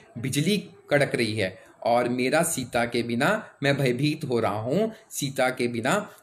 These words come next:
कि सीता का क-, वहाँ अशोक वाटिका में किसी वो अशोक जो बंदी बनाई गई थी, वहाँ क्या हाल हो रहा होगा।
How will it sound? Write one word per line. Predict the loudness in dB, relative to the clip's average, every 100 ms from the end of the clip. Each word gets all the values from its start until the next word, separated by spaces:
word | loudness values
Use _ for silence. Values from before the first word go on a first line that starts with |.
| -2
कि | -2
सीता | -2 -2 0 2
का | 2
क-, | 2 0
वहाँ | 0 0 0
अशोक | -2 0 0 2
वाटिका | 0 -2 -2 0
में | 0 0 -2 -6 -12 -6
किसी | -2 0
वो | 2 2
अशोक | 2 -2 0 0 0
जो | 0 2
बंदी | 4 4 4
बनाई | 4 2 2
गई | 0
थी, | 2 0 0 -4 -2
वहाँ | 0 0
क्या | 2 2
हाल | 4 0
हो | -2 -6
रहा | -8 -8
होगा। | -10 -10